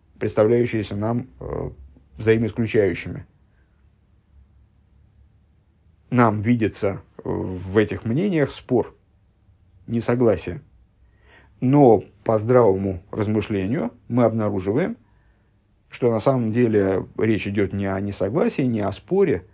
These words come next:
а об изложении, то есть или о разговоре о разных вещах, или об альтернативных возможностях описать одно и то же,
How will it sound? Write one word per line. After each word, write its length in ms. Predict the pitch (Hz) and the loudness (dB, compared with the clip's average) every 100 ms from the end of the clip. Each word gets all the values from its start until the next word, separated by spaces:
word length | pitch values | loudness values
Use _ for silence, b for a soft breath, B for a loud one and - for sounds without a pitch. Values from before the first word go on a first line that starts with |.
| b b _ _ _ _ _ _ | b b _ _ _ _ _ _
а 400 | 113 110 107 104 | -4 -2 -2 -4
об 120 | 104 113 | -2 -4
изложении, 500 | 113 117 127 170 113 | 0 2 2 0 0
то 100 | 123 | -2
есть 140 | - | -2
или 340 | - 156 123 | -4 2 4
о 240 | 104 - 107 | 4 2 -2
разговоре 440 | 104 104 107 107 | 0 0 0 0
о 160 | - 104 | 0 0
разных 400 | 113 104 104 - | 0 -2 -8 -8
вещах, 520 | 90 - 107 143 - _ _ _ _ _ _ _ _ _ _ _ _ _ _ | -10 -6 -4 -4 -10 _ _ _ _ _ _ _ _ _ _ _ _ _ _
или 320 | 139 135 123 | 2 6 6
об 240 | 117 110 110 | 6 4 0
альтернативных 720 | 107 113 110 104 131 123 110 | -2 -2 -2 -2 0 -2 2
возможностях 720 | 107 110 113 113 104 - 101 | 0 0 -2 -2 -2 -4 -2
описать 480 | 104 110 - 117 110 - | -2 -4 -2 -2 -4 -6
одно 380 | 107 110 117 110 | -4 -2 0 0
и 80 | |
то 240 | 104 104 95 | -2 -2 -2
же, 180 | 82 | -4